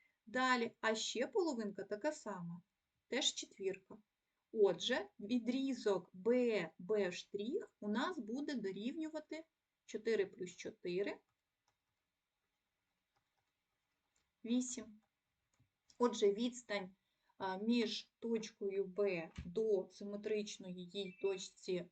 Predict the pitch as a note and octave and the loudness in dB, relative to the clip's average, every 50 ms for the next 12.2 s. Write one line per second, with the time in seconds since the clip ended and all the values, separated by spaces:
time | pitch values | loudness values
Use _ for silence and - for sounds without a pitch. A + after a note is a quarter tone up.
0 | _ - F#3 F3+ F3 - G#3+ G#3 G#3 G3+ - - - - F3+ F3+ G3+ F#3+ G3 G3+ | _ -6 -6 -6 -6 -4 -2 -2 0 0 -2 -10 -10 -10 -6 -2 -2 0 0 -2
1 | - - - - G#3+ G3+ F#3 - - - G3+ G3+ G3+ G3+ G3 G3 - - F#3 - | -6 -10 -8 -6 -4 -4 -4 -6 -6 -6 -6 -6 -6 -8 -10 -10 -12 -16 -16 -14
2 | - F#3+ G3 - G3+ G3+ G3 - F#3+ F#3 F3+ - F3+ F3+ - - F#3 F#3 F#3 F3+ | -12 -14 -12 -8 -8 -8 -8 -8 -12 -14 -8 -8 -8 -8 -8 -10 -10 -10 -10 -10
3 | - - F#3+ F3+ F3 F3+ - C4+ E4 G4+ - _ _ _ _ _ _ _ _ _ | -12 -12 -12 -12 -12 -8 -4 -4 -4 -4 -4 _ _ _ _ _ _ _ _ _
4 | _ _ - G3 G3 A3 A#3+ A#3+ A#3 G#3+ F#3+ F#3+ G3+ G3 - - F3+ F3 - _ | _ _ -4 -2 0 0 2 0 0 0 0 -2 -4 -6 -8 -10 -10 -10 -12 _
5 | _ _ _ _ _ - - - _ _ _ _ _ _ - - C4 D#4 F4 F4 | _ _ _ _ _ -20 -20 -20 _ _ _ _ _ _ 0 2 2 4 4 2
6 | D#4+ D4 C4 B3 C4 B3+ - - D4+ D4 C4+ - - G#3+ A3 A#3+ B3 A3+ A3 A3+ | 2 2 2 2 0 -2 -4 -2 -2 -2 -2 -2 -4 -2 0 2 2 2 0 -2
7 | - - G3 G3 - - - G#3+ A3+ B3+ C4 B3+ B3+ A#3+ A#3 A#3 B3+ B3 B3+ - | -2 -2 -4 -4 -4 -6 -6 -2 0 0 0 0 0 0 0 0 -2 -2 -4 -6
8 | - G#3+ G3+ - - G3+ G3+ G3+ A3+ A3 - - B3+ B3+ B3 - - B3+ A#3+ B3 | -6 -8 -6 -6 -6 -4 -4 -4 -4 -6 -6 -4 -4 -4 -4 -4 -2 0 2 2
9 | B3+ B3+ B3+ B3 A#3 - - C#4 D4 C4+ A3+ A3 - - - G3 G3+ G3+ - - | 2 2 0 -2 -2 -2 -4 -2 0 0 -2 -2 -6 -2 0 0 0 0 -4 -10
10 | F#3 F#3 G#3 A3+ C4 C4+ - - G#3 A3 A#3 A#3 - A3+ A3 A3 G#3+ - - G3+ | -8 -6 -4 -4 -4 -4 -6 -8 -6 -4 -4 -4 -2 -4 -4 -4 -4 -6 -2 -2
11 | F#3 F3 F3+ _ _ - - - D#4 - - - A3+ G3 G3+ G3+ - - G3+ G3 | -2 -2 -4 _ _ -8 -6 -6 -6 -6 -10 -8 -6 -6 -6 -6 -6 0 0 0
12 | G3 - - - | 0 -2 -12 -18